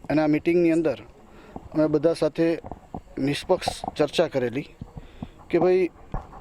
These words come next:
આપણને જે કાંઈ વાંધો છે, ભારતીય જનતા પાર્ટી સાથેનો જે કાંઈ વાંધો છે, ભારતીય જનતા પાર્ટીએ ક્યાંક ને ક્યાંક આપણને,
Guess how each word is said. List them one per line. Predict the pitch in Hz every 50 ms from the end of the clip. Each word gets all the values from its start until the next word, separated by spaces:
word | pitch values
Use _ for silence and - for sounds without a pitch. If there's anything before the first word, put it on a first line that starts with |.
| - -
આપણને | - - - 185 180 190 190 185 185
જે | 165 139 160 170
કાંઈ | - 196 190 185
વાંધો | 160 160 160 156 175 175
છે, | 165 - 185 175
ભારતીય | 165 143 139 143 139 - 170 165
જનતા | 147 160 160 160 - 170
પાર્ટી | 139 160 151 151 143 160
સાથેનો | 156 - 156 143 - 165 165 156
જે | 143 147
કાંઈ | 143 - 170 160
વાંધો | 143 143 143 143 160 160
છે, | 156 185 180 156
ભારતીય | 120 139 135 131 - - 160 139
જનતા | 147 147 156 - 160 143
પાર્ટીએ | 143 151 147 143 - 156 147
ક્યાંક | - 143 139 -
ને | 160 160
ક્યાંક | 135 147 151 147 143
આપણને, | 143 - - 151 147 156 151